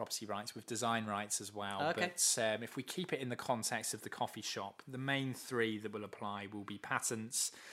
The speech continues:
Speaker 1: trademarks, and copyright. So if we look at copyright, this is something that, you know, all of us would have, would have heard of at some point in our lives. Um, copyright protects, uh, literary work, so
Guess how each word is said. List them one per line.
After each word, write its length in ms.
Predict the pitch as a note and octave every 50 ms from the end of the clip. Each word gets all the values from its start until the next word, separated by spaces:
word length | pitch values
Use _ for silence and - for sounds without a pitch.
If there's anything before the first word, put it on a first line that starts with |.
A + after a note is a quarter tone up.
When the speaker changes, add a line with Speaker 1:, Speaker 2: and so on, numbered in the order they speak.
| - - - - -
Speaker 1:
trademarks, 880 | - C#3 A#2+ A2 G#2+ - A2+ G#2 G2+ G2+ G#2 B2 - - - - - -
and 320 | A#2 A2+ G#2+ G2+ G2 F#2+ F#2
copyright. 760 | - - A#2 - - A2 G2+ G2+ F#2+ F#2 F2+ F#2 G2+ - -
So 80 | -
if 140 | A#2+ - -
we 80 | C#3 C#3+
look 180 | E3+ D#3+ -
at 140 | B2 A2 -
copyright, 760 | - - C3 A#2+ - - A2+ G2+ G2 F#2+ F#2+ F#2+ G2 - A#2
this 220 | B2 B2+ - -
is 100 | A#2+ -
something 440 | - - A2+ G#2 G#2 - A2+ G2+ F#2 G2+ G#2+
that, 120 | F#2+ F2+
you 140 | G2+ G#2 G2+
know, 120 | G2 G2+
all 220 | G#2 G#2+ G#2+ G#2+ G2+
of 80 | F#2+
us 240 | G2+ F#2 - - -
would 120 | G#2+ F#2+
have, 180 | F#2+ F2+ - - - - - - - _
would 100 | - F#2+
have 100 | F#2 -
heard 260 | - A2+ G#2+ G2+ G2
of 140 | F#2+ F#2 G2
at 100 | F#2 -
some 300 | - - B2 A2 G#2+ G2
point 260 | - G#2+ G2 F#2+ G2+
in 80 | G2+ G2+
our 160 | G2 F#2+ F#2+
lives. 580 | G#2 A2+ A2 G2+ F2+ G2 - - - - - - - - - - - - - - _ -
Um, 420 | G#2+ G#2+ G#2+ G#2 G#2 G#2 G#2+ G#2+ - - _ - - _ _ _ - - - - -
copyright 640 | - - D3 C3+ - - C3 A#2 G#2 G2 G2+ G2+ -
protects, 800 | - A2 - - - A2 G2 F#2+ - - - - - - - - -
uh, 240 | A#2+ G#2+ G2+ G2+ G2 - - C3
literary 420 | A#2+ B2+ B2+ - - A#2 G2 F#2
work, 400 | F#2+ F2 F2 F2 - - - -
so 220 | - - - G2+